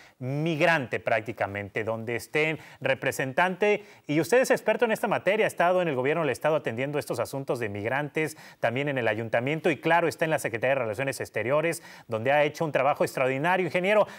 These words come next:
antes de despedir esta videollamada, eh, hay que mencionarle al auditorio de Canal siete que hay un grupo de potosinos,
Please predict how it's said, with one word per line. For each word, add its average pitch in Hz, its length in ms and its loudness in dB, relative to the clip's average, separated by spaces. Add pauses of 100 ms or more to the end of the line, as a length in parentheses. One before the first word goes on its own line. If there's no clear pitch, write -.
antes 247 280 2
de 247 80 4
despedir 196 600 2 (240)
esta 165 240 2
videollamada, 175 920 4 (240)
eh, 160 300 0
hay 160 100 4
que 214 140 2
mencionarle 160 400 2
al 202 120 4
auditorio 151 560 2
de 123 220 0
Canal 143 320 0
siete 196 480 0
que 185 80 0
hay 190 160 2
un 202 160 0
grupo 180 320 0
de 196 100 0
potosinos, 156 680 -2